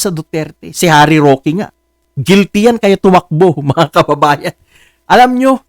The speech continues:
kung hindi ka guilty, hindi ka tatakbo. Dahil malinis ang konsensya mo. Kagaya ni ano,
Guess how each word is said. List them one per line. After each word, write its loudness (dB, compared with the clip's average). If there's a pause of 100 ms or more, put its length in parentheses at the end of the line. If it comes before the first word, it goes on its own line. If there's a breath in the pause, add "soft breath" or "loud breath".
(400)
kung 2
hindi 2
ka -4
guilty, 0 (160)
hindi -2
ka -10
tatakbo. -4 (800)
Dahil 2
malinis 0
ang -4
konsensya 0
mo. -4
Kagaya -4
ni -8
ano, -10